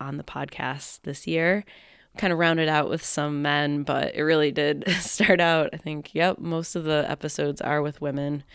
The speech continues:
And, yep, that just sort of organically happened. So the first, uh, interview, second episode of the season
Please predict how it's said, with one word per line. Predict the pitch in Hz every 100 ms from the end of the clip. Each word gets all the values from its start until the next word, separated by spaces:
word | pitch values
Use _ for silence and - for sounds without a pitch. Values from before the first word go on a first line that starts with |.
| - - - - - -
And, | 160 170 175 180 202
yep, | 233 -
that | 175 170
just | 180 -
sort | 170 170
of | 170 165 - - _ _ -
organically | 156 156 151 151 151 151
happened. | 151 160 143 135 151
So | - 175 165 160 156 - - - -
the | 220
first, | - 214 247 285 - - _ _ -
uh, | - 101 -
interview, | 247 240 233 220 214 208 202 196
second | - 190 - -
episode | 170 180 175 170 165 165
of | 151
the | 156
season | - 165 165 165 160 156 156